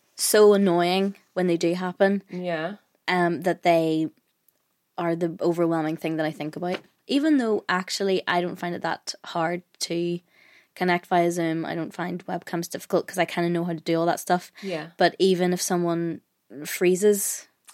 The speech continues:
Speaker 2: Oh, right, okay.
Speaker 1: I'm immediately like, "Oh my God, this is so shit. Like,
Speaker 2: <laughs>
Speaker 1: why can't it just be good?"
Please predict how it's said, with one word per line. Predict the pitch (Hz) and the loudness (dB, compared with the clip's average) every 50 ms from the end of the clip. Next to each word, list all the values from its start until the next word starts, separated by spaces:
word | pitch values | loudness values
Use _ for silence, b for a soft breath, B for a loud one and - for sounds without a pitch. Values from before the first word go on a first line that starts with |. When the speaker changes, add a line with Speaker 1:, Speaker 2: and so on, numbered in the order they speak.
| - - | -18 -14
Speaker 2:
Oh, | 160 156 151 143 151 156 156 | -12 -10 -10 -8 -6 -4 -4
right, | 165 165 160 147 156 156 | -4 -4 -4 -6 -6 -8
okay. | 156 151 - - 165 151 | -10 -12 -12 -14 -8 -4
Speaker 1:
I'm | 208 208 190 190 185 - - | 0 2 2 2 2 2 2
immediately | 185 196 196 190 190 185 180 180 185 - 180 190 | 2 4 4 4 4 4 4 2 2 2 0 0
like, | 175 165 165 - - _ | 0 0 -2 -4 0 _
"Oh | 294 277 254 247 | 6 8 8 8
my | 240 233 226 214 | 8 8 8 10
God, | 220 220 208 208 | 10 10 10 10
this | 202 208 202 - | 8 6 6 4
is | 202 - | 0 2
so | - 240 214 196 190 190 190 | 6 8 8 10 10 8 8
shit. | 190 - 185 175 185 - - - | 6 6 8 8 8 6 4 2
Like, | - 185 170 180 - | 4 4 4 4 4
Speaker 2:
<laughs> | - 285 233 196 - | 4 2 2 2 2
Speaker 1:
why | - 247 208 190 190 | 4 6 6 6 4
can't | - 202 202 196 | 2 0 2 2
it | 196 185 | 4 2
just | 190 190 175 | 2 0 0
be | - 208 | -2 -2
good?" | 180 - - 208 180 175 185 190 - | -2 2 2 4 4 4 2 2 0